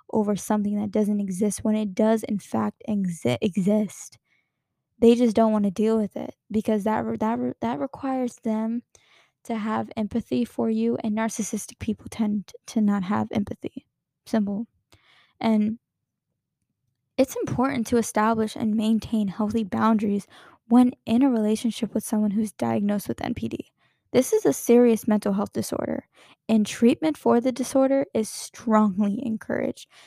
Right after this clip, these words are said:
If you are someone who has been diagnosed with N P D,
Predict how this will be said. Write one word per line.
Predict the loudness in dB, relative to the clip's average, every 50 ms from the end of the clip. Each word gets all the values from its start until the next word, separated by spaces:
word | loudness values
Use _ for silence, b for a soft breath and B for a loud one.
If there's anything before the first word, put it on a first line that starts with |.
| b b b b
If | -4 -2
you | 0 2 2
are | 2 0
someone | -2 -2 -2 0 0 0 0
who | 2 2 2 0 0 -2 -4 b b b b b b b b b b b b _ _ _ _ -10
has | -6 -2 2 2 2 2 2
been | 0 0 2 2 2 2
diagnosed | 2 2 0 2 2 2 0 0 0 -2
with | -2 0
N | -2 -2
P | -2 -2 -4 -2
D, | 0 0 0 -2 -4